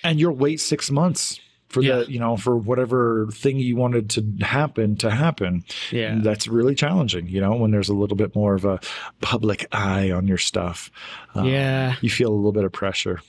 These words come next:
Speaker 1: That's why I have
Speaker 2: That's
Speaker 1: freshwater
Speaker 2: okay.
Speaker 1: tanks that I don't have to share. <laughs>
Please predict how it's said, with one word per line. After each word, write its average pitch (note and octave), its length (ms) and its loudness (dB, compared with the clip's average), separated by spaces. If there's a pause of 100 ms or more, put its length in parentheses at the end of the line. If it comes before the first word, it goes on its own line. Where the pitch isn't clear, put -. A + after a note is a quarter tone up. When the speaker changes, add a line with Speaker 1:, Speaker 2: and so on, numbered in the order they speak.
(180)
Speaker 1:
That's C3+ 260 -2
why A2+ 360 2
I A2+ 60 2
have A2 180 -2
Speaker 2:
That's B2+ 140 0
Speaker 1:
freshwater A2 300 0
Speaker 2:
okay. G2+ 60 -4
Speaker 1:
tanks G2 420 -2 (320)
that A2 140 2
I G#2+ 120 2 (140)
don't A#2+ 280 0
have G#2 100 -4
to A2 80 0
share. F#2+ 320 -2 (540)
<laughs> B2+ 120 -2